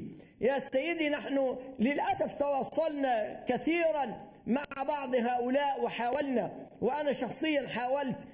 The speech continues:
لكن وجدت بعض هؤلاء الحمد لله هناك الكثير ممن اقتنع، يعني، جزاهم الله خيرا ونشكرهم لأنهم كانوا، يعني،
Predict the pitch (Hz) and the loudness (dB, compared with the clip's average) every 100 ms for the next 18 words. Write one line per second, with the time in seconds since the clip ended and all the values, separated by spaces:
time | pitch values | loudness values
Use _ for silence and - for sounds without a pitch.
0 | - - 208 - 208 202 262 254 - - | -20 -4 0 2 2 0 0 -2 -4 -8
1 | - 262 339 381 - 302 330 294 247 269 | 0 2 2 0 -2 -2 -2 0 0 2
2 | 262 277 294 277 - - - - 247 359 | 2 2 2 0 -4 -10 -8 -4 -2 -2
3 | 415 339 320 311 320 311 269 262 294 - | -2 0 0 2 2 2 0 2 0 0
4 | 262 - 254 - - 302 269 277 269 247 | -2 0 -2 -2 -2 0 2 4 2 2
5 | 226 - 269 277 240 190 - - - 233 | 0 -2 0 0 -2 -8 -14 -20 -4 0
6 | 254 240 233 233 214 214 285 262 240 262 | 0 0 -2 2 2 2 2 2 2 2
7 | 262 - 269 277 277 285 226 190 202 - | 2 2 0 2 2 2 2 2 2 -2
8 | - 294 294 254 247 269 269 - - - | 0 2 2 2 2 2 -2 -8 -14 -6
9 | - 214 220 240 269 294 262 - 269 262 | -2 2 2 2 2 0 0 0 0 2
10 | 247 - - 233 247 233 226 214 214 - | 2 2 0 0 0 -2 0 0 0 -6